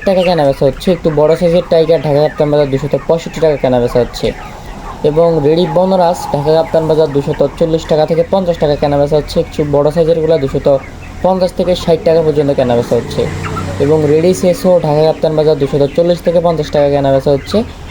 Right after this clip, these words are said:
বড় সাইজেরগুলো ষাট টাকা পর্যন্ত কেনা বেচা হচ্ছে। এবং খুলনা সহ খুলনার আশপাশে রেডি ব্রয়লার একশো চল্লিশ থেকে পঁয়তাল্লিশ টাকা কেনা বেচা হয়েছে।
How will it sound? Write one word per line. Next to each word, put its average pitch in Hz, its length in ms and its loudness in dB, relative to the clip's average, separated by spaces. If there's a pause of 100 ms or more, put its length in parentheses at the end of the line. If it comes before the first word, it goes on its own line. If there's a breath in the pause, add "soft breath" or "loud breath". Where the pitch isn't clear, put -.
(160)
বড় 160 180 4
সাইজেরগুলো 160 500 2
ষাট 147 240 -2
টাকা 151 180 2
পর্যন্ত 139 320 0
কেনা 127 280 2
বেচা 123 200 0
হচ্ছে। 127 340 -2 (600 loud breath)
এবং 160 260 2
খুলনা 185 300 2
সহ 185 220 0
খুলনার 180 320 2
আশপাশে 170 400 0
রেডি 160 220 2
ব্রয়লার 160 320 4
একশো 156 260 0
চল্লিশ 160 240 0
থেকে 170 200 2
পঁয়তাল্লিশ 165 420 0
টাকা 170 180 2
কেনা 170 200 0
বেচা 165 220 0
হয়েছে। 214 280 2